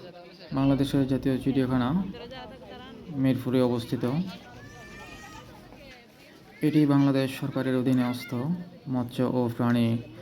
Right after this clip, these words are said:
সম্পদ অধিদপ্তরের একটি প্রতিষ্ঠান।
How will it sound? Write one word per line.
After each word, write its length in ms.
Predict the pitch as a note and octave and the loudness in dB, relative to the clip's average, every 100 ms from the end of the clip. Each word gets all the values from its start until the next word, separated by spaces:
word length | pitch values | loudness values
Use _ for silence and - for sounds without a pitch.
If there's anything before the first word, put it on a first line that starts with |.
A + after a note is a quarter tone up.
| - - - | -18 -16 -4
সম্পদ 320 | B2+ A#2 A#2 A#2 | 0 2 2 2
অধিদপ্তরের 600 | A#2 A#2 A2+ A2+ A2+ C#3+ F3+ - - A#2+ | 2 2 0 0 0 0 -2 -6 -8 -4
একটি 160 | A2+ A2+ | -2 -2
প্রতিষ্ঠান। 540 | A#2+ - - - A#2 | -4 -6 -8 -4 -2